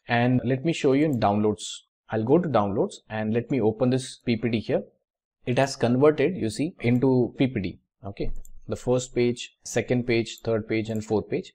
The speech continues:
I can go to slideshow and click on from beginning, and you can see that the first slide automatically it created. I have not done that.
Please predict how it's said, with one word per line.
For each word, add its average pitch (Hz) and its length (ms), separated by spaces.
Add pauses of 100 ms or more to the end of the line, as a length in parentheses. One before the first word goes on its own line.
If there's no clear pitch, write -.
I 113 120
can 123 240
go 131 100
to 147 120
slideshow 139 680
and 104 220
click 110 200
on 113 140
from 131 320
beginning, 104 360 (140)
and 110 160
you 107 60
can 113 160
see 135 120
that 113 140
the 110 120
first 127 300
slide 151 280
automatically 127 600
it 113 100
created. 92 400 (100)
I 110 60
have 101 120
not 101 260
done 92 160
that. 135 180